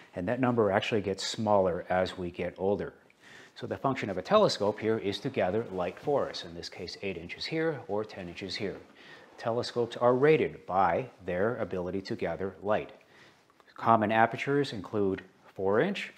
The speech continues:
four and a half inch, six inch, eight inch, ten inch, twelve inch, and so forth. The more aperture a telescope has, the dimmer the objects it can see. Because the t-, larger telescope can see dimmer objects,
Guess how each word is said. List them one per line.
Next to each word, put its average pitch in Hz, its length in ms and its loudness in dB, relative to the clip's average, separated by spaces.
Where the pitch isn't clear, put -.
four 95 200 -4
and 90 80 -4
a - 20 -2
half 123 260 2
inch, 131 320 0
six - 320 -2
inch, 123 300 2
eight 113 180 4
inch, 113 300 2
ten 127 200 0
inch, 113 300 -2
twelve 107 300 6
inch, 95 240 -2
and 90 180 -2
so 98 220 2
forth. 76 300 -6
The 107 60 -8
more 110 240 0
aperture 151 420 4
a 104 60 0
telescope 104 480 0
has, 107 460 -2
the 143 60 -2
dimmer 117 300 2
the 139 160 0
objects 101 480 -4
it 98 160 -6
can 95 180 -6
see. 87 460 -2
Because 147 420 -2
the 110 80 0
t-, - 120 -12
larger 139 260 6
telescope 107 560 0
can 107 180 -2
see 113 220 0
dimmer 113 380 2
objects, 87 480 -6